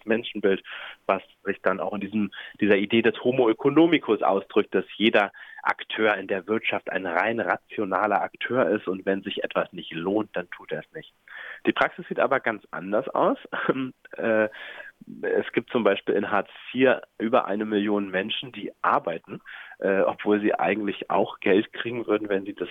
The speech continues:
nicht täten. Ähm, aber sie wollen halt was beitragen, sie wollen etwas leisten. Äh, es gibt, äh, Lottogewinner, äh, die sehr gut erforscht sind, von denen fast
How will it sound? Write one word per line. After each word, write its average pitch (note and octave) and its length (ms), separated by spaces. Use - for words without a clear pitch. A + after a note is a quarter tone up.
nicht C3+ 300
täten. - 420
Ähm, F#2+ 220
aber F#2+ 160
sie F2+ 180
wollen A2 320
halt G#2 220
was F2+ 160
beitragen, E2+ 640
sie F2 160
wollen F#2+ 400
etwas F#2+ 340
leisten. G2 540
Äh, F2+ 220
es - 160
gibt, - 260
äh, F#2 200
Lottogewinner, G#2+ 880
äh, F#2 320
die G2+ 120
sehr G#2+ 200
gut A2+ 160
erforscht - 580
sind, G#2 160
von G2+ 140
denen G2+ 220
fast - 220